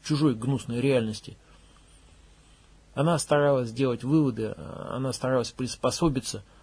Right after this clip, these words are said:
Она больше не ночевала в больнице. Брошенные административные здания, во множестве встречавшиеся в центре,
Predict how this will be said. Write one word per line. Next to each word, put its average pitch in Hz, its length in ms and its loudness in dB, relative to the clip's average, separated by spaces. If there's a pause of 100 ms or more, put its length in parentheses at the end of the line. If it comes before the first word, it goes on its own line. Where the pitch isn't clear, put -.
(220)
Она 139 160 2
больше 151 300 2
не 143 140 0
ночевала 135 420 2
в 110 60 -6
больнице. 127 420 0 (560)
Брошенные 143 480 6
административные 135 840 0
здания, 131 420 4
во 123 140 2
множестве 131 380 0
встречавшиеся 127 720 -2
в - 40 -10
центре, 120 380 -4